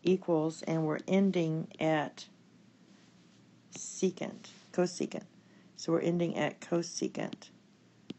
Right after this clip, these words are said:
and that would be cosecant squared. And that's your Pythagorean identities. Now you could do more with this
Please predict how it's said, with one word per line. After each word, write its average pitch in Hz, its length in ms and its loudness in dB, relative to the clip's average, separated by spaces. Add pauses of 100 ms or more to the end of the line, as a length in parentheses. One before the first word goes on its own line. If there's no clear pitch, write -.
(220)
and 160 160 -2
that - 100 0
would 147 100 -4
be 156 80 0
cosecant 170 600 -2
squared. - 640 -2 (1160)
And 160 180 2
that's 175 300 4
your 170 140 6
Pythagorean 160 640 2
identities. 151 680 0 (420)
Now 170 120 4
you 170 180 6
could 185 220 4 (320)
do 214 240 8
more 196 340 8
with 202 280 4
this 208 600 4